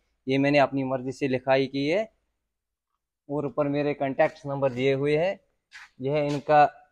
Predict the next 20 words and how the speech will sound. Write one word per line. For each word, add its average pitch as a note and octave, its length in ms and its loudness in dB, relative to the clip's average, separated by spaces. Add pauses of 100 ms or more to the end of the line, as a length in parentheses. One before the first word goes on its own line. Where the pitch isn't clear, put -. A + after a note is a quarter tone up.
(960)
लोगो। C#3 460 0 (680)
ये D3 120 0
मुझे, D3 260 -2
मेरे D3 360 2
गाड़ी D3 260 4
का D3+ 120 -6
पीछे C#3 320 -8
बैक C3+ 320 0
है, F3+ 180 -2 (420)
मीर D3 260 2
एक्सप्रेस, E3+ 580 -2 (480)
मीर D3+ 240 2
टूर D3 280 -2
एंड D#3 140 2
ट्रैवल्स, D3+ 400 0
कुलगाम, D3+ 360 0
छिदरीपुरा, C#3+ 560 -2 (100)
contact C#3+ 400 0
for C#3+ 220 0
booking। C3 380 -4